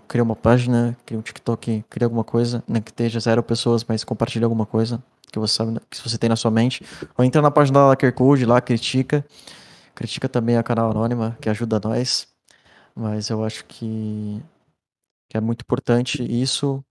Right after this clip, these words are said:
E é isso. Segue a gente aí, tanto no YouTube, no Instagram, no TikTok.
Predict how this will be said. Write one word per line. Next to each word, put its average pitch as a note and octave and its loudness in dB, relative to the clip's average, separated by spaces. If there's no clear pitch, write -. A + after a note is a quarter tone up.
E - -2
é C3 0
isso. B2 -4
Segue A#2 0
a B2 4
gente A#2 -2
aí, A#2 -2
tanto A#2 -4
no A#2+ 2
YouTube, B2+ 2
no A#2+ 0
Instagram, A2+ 0
no A2+ -2
TikTok. - -4